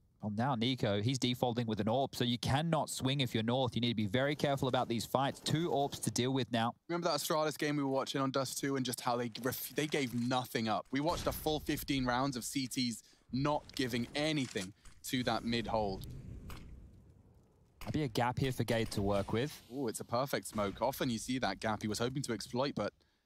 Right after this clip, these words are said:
Speaker 2: someone's done their homework, someone's lined it up perfectly.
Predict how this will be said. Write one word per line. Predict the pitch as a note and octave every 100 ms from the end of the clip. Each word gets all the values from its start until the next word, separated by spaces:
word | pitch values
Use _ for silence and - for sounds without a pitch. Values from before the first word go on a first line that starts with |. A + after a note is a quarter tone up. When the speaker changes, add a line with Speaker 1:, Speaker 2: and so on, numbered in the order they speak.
| _ _
Speaker 2:
someone's | - F#2+ A#2
done | B2+
their | C3+
homework, | C#3 B2 A#2 A#2 C#3+ -
someone's | A2+ A2 A#2+
lined | A#2 B2
it |
up | B2+ -
perfectly. | A#2 G2+ G2+ G2+ A2+